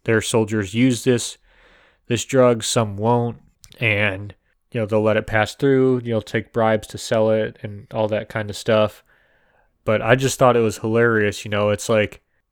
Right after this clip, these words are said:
I went to University of Idaho and we had a good amount of Latter-day Saints people there.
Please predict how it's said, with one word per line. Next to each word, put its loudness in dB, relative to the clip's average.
I -6
went 0
to -8
University -2
of -4
Idaho 0
and -6
we -6
had -2
a -2
good 0
amount -8
of -2
Latter-day 2
Saints -6
people -10
there. -8